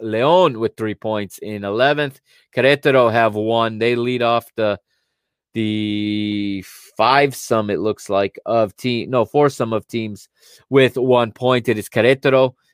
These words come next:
in twelfth. Champions Cruz Azul in thirteenth with just one point. Puebla fourteenth with just one point, and Pumas with one point. Now, for the three teams with zero points at this point in the season,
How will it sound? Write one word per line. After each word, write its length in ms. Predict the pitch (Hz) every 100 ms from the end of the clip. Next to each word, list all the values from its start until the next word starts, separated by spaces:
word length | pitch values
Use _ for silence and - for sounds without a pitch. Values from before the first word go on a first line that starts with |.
| _
in 140 | 104 95
twelfth. 480 | - 139 135 135 _ _ -
Champions 520 | 160 160 147 127 -
Cruz 320 | - 208 196
Azul 600 | 139 - - 196 196 123
in 120 | 104
thirteenth 580 | - 139 - 151 156 135
with 120 | 101
just 220 | - 95
one 200 | 98 95
point. 280 | - 110 110
Puebla 420 | 131 160 165 101 - _ _ _ _
fourteenth 460 | 175 180 147 113 -
with 100 | 92
just 240 | 107 -
one 160 | 104 92
point, 260 | 113 107
and 120 | 98
Pumas 580 | - 185 185 127 104 - -
with 260 | 107 98
one 220 | 101 98
point. 340 | 95 135 131 - _ _ _ _ _ _
Now, 280 | 117 123 120
for 520 | 127 139 127 110 90
the 600 | 113 120 117 113 107 - - -
three 240 | 160 185
teams 500 | - 190 180 131 110
with 240 | 131 143 - 123
zero 400 | 101 170 185 156
points 340 | 165 160 139
at 120 | 113
this 180 | 127 117
point 300 | - 117 101
in 220 | 110 107
the 100 | 98
season, 520 | 95 - 170 143 151